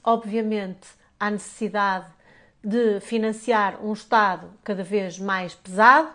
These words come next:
cada vez mais gordo, com cada vez mais camadas, institutos, agências, organismos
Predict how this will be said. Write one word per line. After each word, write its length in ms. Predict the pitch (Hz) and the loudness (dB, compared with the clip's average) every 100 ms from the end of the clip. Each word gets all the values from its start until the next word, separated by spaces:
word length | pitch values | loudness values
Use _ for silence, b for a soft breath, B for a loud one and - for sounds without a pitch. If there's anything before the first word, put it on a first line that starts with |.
| - | -16
cada 220 | - 214 190 | -6 -6 -4
vez 180 | 190 | -8
mais 280 | 190 185 180 | -6 -8 -8
gordo, 520 | 180 214 240 247 262 - b b b _ - | 0 6 6 6 -2 -14 b b b _ 0
com 180 | 240 | 0
cada 300 | 233 240 214 | 2 0 0
vez 320 | 196 226 208 190 | 0 0 0 -2
mais 760 | 208 240 254 240 196 - - b b b _ | 0 4 6 4 -2 -8 -20 b b b _
camadas, 1040 | 262 247 254 262 254 226 185 175 165 - b b | 0 4 4 6 4 2 -4 -8 -10 -18 b b
institutos, 1120 | 214 226 - 226 226 262 254 233 233 - - b _ | -4 -2 -4 -10 -6 -2 -2 -2 -6 -18 -20 b _
agências, 840 | 202 214 196 240 240 214 - 196 180 | -2 0 2 2 2 -2 -6 -6 4
organismos 1080 | 247 247 254 254 254 226 175 175 160 - | 6 6 2 0 0 -2 -4 -10 -16 -18